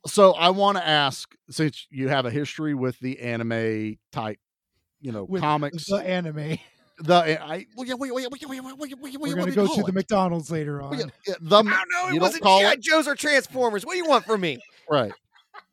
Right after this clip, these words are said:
Speaker 1: What's wrong with going to the McDonald's? It's the
Speaker 2: Nothing.
Speaker 1: McDonald's.
Speaker 2: Nothing.
Speaker 1: Yeah,
Speaker 2: That's
Speaker 1: there
Speaker 2: what
Speaker 1: you go.
Speaker 2: my grandma
Speaker 1: No,
Speaker 2: said.
Speaker 1: but
Speaker 2: That's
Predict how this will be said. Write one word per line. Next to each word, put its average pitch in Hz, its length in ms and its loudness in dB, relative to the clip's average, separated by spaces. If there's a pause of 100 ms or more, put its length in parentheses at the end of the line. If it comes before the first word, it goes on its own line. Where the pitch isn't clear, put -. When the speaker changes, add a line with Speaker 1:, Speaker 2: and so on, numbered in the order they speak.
Speaker 1:
What's 175 180 -6
wrong 214 120 -2
with 170 100 -4
going 165 220 0
to 147 100 0
the 123 240 0
McDonald's? 104 520 -10
It's 139 200 -12
the 123 280 -6
Speaker 2:
Nothing. 127 40 -10
Speaker 1:
McDonald's. 131 560 -10
Speaker 2:
Nothing. 170 480 -2 (120)
Speaker 1:
Yeah, 107 100 -6
Speaker 2:
That's - 180 -16
Speaker 1:
there 175 80 -4
Speaker 2:
what 170 40 -6
Speaker 1:
you 170 40 -4
go. 170 40 0
Speaker 2:
my 175 60 2
grandma 180 300 0
Speaker 1:
No, 196 100 4
Speaker 2:
said. 185 160 2
Speaker 1:
but 202 180 8
Speaker 2:
That's 156 140 -8